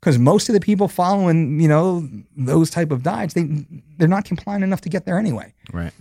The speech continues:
Speaker 1: So we just need to normalize our eating program. And I don't wanna get, you know, too far, you know, in-, into the weeds on that one. We're just trying to get normalized eating program, but we eat enough fruit to maximize the beautiful benefits that come with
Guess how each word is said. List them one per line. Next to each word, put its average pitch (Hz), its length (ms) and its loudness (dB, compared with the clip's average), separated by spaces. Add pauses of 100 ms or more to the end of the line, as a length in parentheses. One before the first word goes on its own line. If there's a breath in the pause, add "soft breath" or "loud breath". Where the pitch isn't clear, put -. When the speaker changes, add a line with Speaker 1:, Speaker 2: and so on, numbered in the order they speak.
(120)
Speaker 1:
So - 120 0
we 180 100 4
just 202 140 0
need 208 140 2
to - 60 0
normalize 143 600 2
our 117 140 0
eating 139 340 0
program. 110 440 0
And 156 100 2
I 135 60 0
don't 135 80 0
wanna 117 140 0
get, 110 120 -6
you 117 100 -2
know, 101 80 -4
too 120 200 -4
far, 110 480 -4
you 117 80 0
know, 107 120 0
in-, 110 120 0
into 107 400 -2
the 107 180 -6
weeds 117 240 -2
on 113 120 -2
that 170 180 0
one. 175 160 2 (840 loud breath)
We're 160 120 2
just 220 140 2
trying 220 120 2
to 185 40 4
get 165 120 2
normalized 147 400 6
eating 240 180 2
program, 127 300 2
but 160 100 4
we 170 100 0
eat 202 120 4
enough 220 240 2
fruit - 280 -4
to 156 100 -4
maximize 135 1040 0
the 127 80 -2
beautiful 131 500 -2
benefits 127 800 -4
that 127 260 -2
come 220 380 -2
with 120 340 0